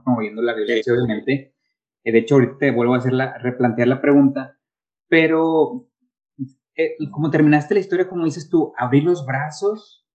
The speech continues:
Speaker 1: después de haberle llamado la atención, abrí los brazos y le dije, "Ven, todo va a estar bien", o "Discúlpame", etcétera, y el niño, pues, de cierta forma también, pues, tus siete años,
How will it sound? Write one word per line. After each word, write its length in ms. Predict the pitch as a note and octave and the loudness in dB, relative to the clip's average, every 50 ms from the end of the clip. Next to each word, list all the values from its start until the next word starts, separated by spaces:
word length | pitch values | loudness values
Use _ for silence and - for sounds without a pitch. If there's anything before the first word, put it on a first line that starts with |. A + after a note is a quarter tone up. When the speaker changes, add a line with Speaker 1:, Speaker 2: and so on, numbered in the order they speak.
| _ _ _ | _ _ _
Speaker 1:
después 320 | - - - - C3 B2+ | -16 -10 -2 0 2 2
de 60 | C#3 D3+ | 4 2
haberle 260 | D3 D3 D3 D#3 D#3 | 2 2 2 2 2
llamado 280 | D3 C3+ C3 C3+ D3 | 2 2 2 2 2
la 80 | D3+ C#3 | 0 -2
atención, 400 | C3 - B2+ A#2+ - C3 B2+ B2+ - | -4 -4 -6 -6 -4 -6 -8 -6 -4
abrí 200 | A#2 A#2 A#2+ A#2+ | 0 2 2 2
los 200 | C#3+ D3 C#3+ C3+ | 2 2 0 0
brazos 400 | B2 B2 C3+ C#3+ C#3 - - C3+ | 0 2 0 0 -2 -8 -6 -2
y 40 | C3 | 0
le 60 | A#2+ A#2+ | 0 0
dije, 200 | A#2+ A#2+ G#2+ - | 0 -4 -8 -6
"Ven, 320 | A#2+ B2 C3+ C#3 C#3 C3+ _ - | -6 -6 -6 -6 -8 -10 _ -10
todo 220 | B2 B2+ B2+ B2+ | -8 -6 -4 -4
va 60 | B2+ | -4
a 40 | B2 | -6
estar 160 | - - C3 | -6 -8 -10
bien", 340 | C3 C3 C3 C#3 C#3 C3+ B2+ | -8 -6 -4 -4 -4 -4 -4
o 360 | A#2 A#2 A2+ A2 G#2+ G2+ - - _ _ _ _ _ | 0 0 0 0 0 -4 -8 -12 _ _ _ _ _
"Discúlpame", 720 | B2+ A#2+ - - D3 C3 C3+ - C#3+ C#3+ C#3 C#3 C3+ B2+ A#2+ | -2 -2 0 2 0 0 2 0 -2 -2 0 0 -2 -2 -6
etcétera, 320 | - C3 B2+ - C#3+ C#3 | -12 -14 -14 -8 -6 -2
y 100 | C3+ A#2+ | -2 -2
el 80 | A2+ A2+ | -2 -2
niño, 240 | A2 A#2 C3 C3 C3 | 0 0 -2 -2 -2
pues, 280 | C3 A#2+ A#2+ - _ _ _ _ _ _ _ _ _ | -4 -6 -6 -8 _ _ _ _ _ _ _ _ _
de 100 | - A#2 | -4 -2
cierta 260 | - B2+ A#2+ - C#3 B2+ | 0 0 0 0 0 -2
forma 260 | C3+ C3 C3+ C#3 C3+ | 2 2 2 2 2
también, 800 | C3 B2+ B2 A2+ A2+ A#2 B2 B2+ C3 C3 B2+ A#2+ A2 G2+ G2+ - _ | 2 0 0 0 0 -2 0 0 2 2 2 0 0 -4 -10 -14 _
pues, 320 | - G#2+ G2+ - - - _ | -16 -16 -16 -16 -18 -20 _
tus 120 | A#2 - - | -16 -12 -8
siete 220 | A#2+ - - C3 B2+ | -8 -6 -4 0 2
años, 480 | B2+ B2+ B2+ B2+ C3 C3 - _ _ | 4 6 6 6 4 2 -2 _ _